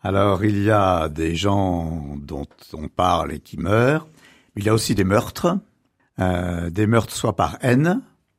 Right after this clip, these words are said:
je vous rappelle que l'histoire du meurtre de Abel par Caïn est dans les tout premiers chapitres de la Bible,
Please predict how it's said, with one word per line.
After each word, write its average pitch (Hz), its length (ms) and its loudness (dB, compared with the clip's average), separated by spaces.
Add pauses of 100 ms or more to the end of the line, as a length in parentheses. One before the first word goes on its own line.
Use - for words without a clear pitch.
(440)
je - 100 -4
vous 78 60 -2
rappelle 95 440 -2
que - 140 -4
l'histoire 85 520 -2
du 78 120 -8
meurtre 87 540 -2
de 87 300 -2 (320)
Abel 101 400 0
par - 280 -4
Caïn 101 340 2
est 87 120 2
dans 82 120 -4
les 78 140 -6
tout 127 160 -2
premiers 104 260 -2
chapitres - 360 -6
de 82 80 -6
la 82 120 -8
Bible, 110 420 -6